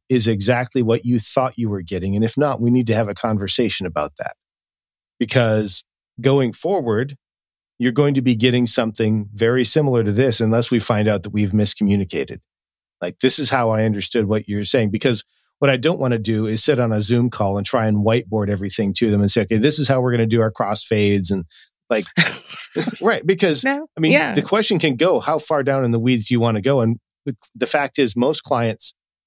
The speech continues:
Speaker 1: don't want that. They just want it to sound really good.
Speaker 2: Right.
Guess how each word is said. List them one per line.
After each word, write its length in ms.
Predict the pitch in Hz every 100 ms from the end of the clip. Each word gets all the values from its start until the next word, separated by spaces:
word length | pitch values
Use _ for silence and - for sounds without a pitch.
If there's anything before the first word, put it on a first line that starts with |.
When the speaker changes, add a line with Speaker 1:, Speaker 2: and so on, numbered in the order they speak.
| _ -
Speaker 1:
don't 220 | 139 -
want 340 | 107 123 143
that. 200 | 107 95 -
They 100 | 113
just 200 | 120 123
want 160 | 120
it 60 | 107
to 60 | 113
sound 340 | 156 151 120
really 220 | 101 92
good. 300 | 82 73 - _ _ _ _
Speaker 2:
Right. 240 | - 147